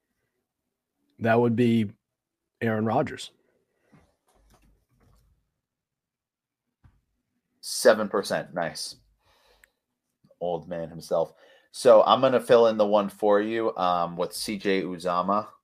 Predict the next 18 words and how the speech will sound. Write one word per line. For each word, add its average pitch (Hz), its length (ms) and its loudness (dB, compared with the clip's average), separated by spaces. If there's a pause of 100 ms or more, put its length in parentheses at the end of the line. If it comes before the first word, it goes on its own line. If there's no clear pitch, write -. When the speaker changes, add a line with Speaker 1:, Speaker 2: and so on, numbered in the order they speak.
(920)
Speaker 1:
Yeah, 107 280 -2 (100)
give, 135 240 6
yeah, 120 180 4
Speaker 2:
He's 110 100 0
thirty. 101 260 8
Speaker 1:
give 135 80 0
yourself 123 400 0
that 92 160 -4
one, 90 260 -10 (280)
'cause 107 160 -8
I, 104 220 -4
Speaker 2:
No, 95 60 -2
Speaker 1:
I, 135 280 8
Speaker 2:
that 135 100 -8
Speaker 1:
that, 170 380 8
that's 180 300 10
where 175 260 10
I, 131 240 6